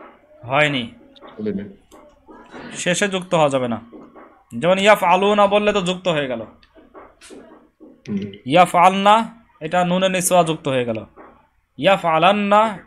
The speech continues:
Speaker 1: এটা হচ্ছে নুনে সাকিলা যুক্ত হয়ে গেল। তো কোনো কিছু শেষে যুক্ত হয়নি। তো ফাতহার আলামত,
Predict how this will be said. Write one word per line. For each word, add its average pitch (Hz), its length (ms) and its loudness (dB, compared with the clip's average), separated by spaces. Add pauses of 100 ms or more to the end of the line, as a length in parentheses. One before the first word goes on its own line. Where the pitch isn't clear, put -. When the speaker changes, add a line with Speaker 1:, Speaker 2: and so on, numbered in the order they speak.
Speaker 1:
এটা 160 200 2
হচ্ছে 170 240 0 (220)
নুনে 175 500 -2 (920)
সাকিলা 180 420 -2
যুক্ত 160 240 -6
হয়ে 135 160 -2
গেল। 117 160 -4 (840)
তো 143 80 -6
কোনো 185 260 0
কিছু 196 180 0
শেষে 180 280 0
যুক্ত 170 260 -2
হয়নি। 127 320 2 (3000)
তো 139 80 -6
ফাতহার 175 680 2
আলামত, 185 480 4